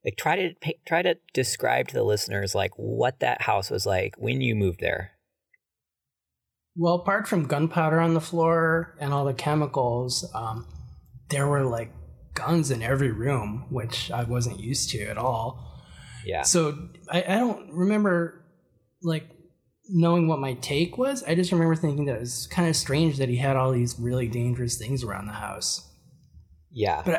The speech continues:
Speaker 2: I, I
Speaker 1: just
Speaker 2: have to s-,
Speaker 1: yeah.
Speaker 2: mm-hmm.
Speaker 1: No,
Speaker 2: But
Speaker 1: go
Speaker 2: at the
Speaker 1: ahead.
Speaker 2: same time, I don't remember being, like, super scared.
Speaker 1: Yeah.
Speaker 2: I don't know why.
Speaker 1: Did you like shooting? I,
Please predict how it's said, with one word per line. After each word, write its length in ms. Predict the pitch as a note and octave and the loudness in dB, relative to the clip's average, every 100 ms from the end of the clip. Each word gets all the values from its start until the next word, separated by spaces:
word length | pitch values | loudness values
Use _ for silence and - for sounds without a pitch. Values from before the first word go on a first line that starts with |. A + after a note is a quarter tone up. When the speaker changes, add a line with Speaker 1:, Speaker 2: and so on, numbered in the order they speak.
| - | 2
Speaker 2:
I, 60 | |
I 40 | D3+ | 2
Speaker 1:
just 60 | |
Speaker 2:
have 100 | F3+ F#3 | 2 0
to 40 | |
s-, 240 | F#3 - - | -4 -4 -6
Speaker 1:
yeah. 200 | G#2 F#2 - | -6 -4 0
Speaker 2:
mm-hmm. 280 | E3 E3+ F#3+ - - - - _ - | 2 4 2 -4 -20 -20 -20 _ -4
Speaker 1:
No, 60 | A#2 | 2
Speaker 2:
But 40 | |
Speaker 1:
go 60 | E3+ | 4
Speaker 2:
at 40 | |
the 0 | |
Speaker 1:
ahead. 140 | G3 D#3 | 2 2
Speaker 2:
same 260 | F3+ G3+ | 2 2
time, 240 | G3+ E3 D3+ | 2 2 4
I 60 | |
don't 180 | C#3+ D#3 | 4 4
remember 360 | D#3+ D#3+ D3+ C#3 | 4 4 4 0
being, 360 | C#3 C#3 C3+ | 0 -2 -2
like, 140 | A#2+ - - | -6 -12 -12
super 360 | - - D3 D3 | -4 -4 -2 -4
scared. 520 | C3+ - A#2+ G3+ B3 - - _ _ _ _ _ _ _ | -6 -4 -2 -2 -4 -12 -20 _ _ _ _ _ _ _
Speaker 1:
Yeah. 300 | F#2+ E2+ E2+ - _ _ _ _ _ _ _ _ _ - | -4 -2 -2 -8 _ _ _ _ _ _ _ _ _ -4
Speaker 2:
I 100 | D#3+ | 2
don't 140 | E3 | 4
know 120 | D#3+ B2+ | 4 2
why. 560 | A#2 C#3 C#3+ C#3 D3 - _ _ _ _ - _ - | 0 0 -2 -4 -8 -14 _ _ _ _ -20 _ -4
Speaker 1:
Did 120 | D3 C#3 | -2 2
you 120 | A#3+ | 2
like 200 | C#4 C4+ | 2 0
shooting? 440 | - A3+ B3 A#3+ | -2 2 2 2
I, 100 | C#4 | 0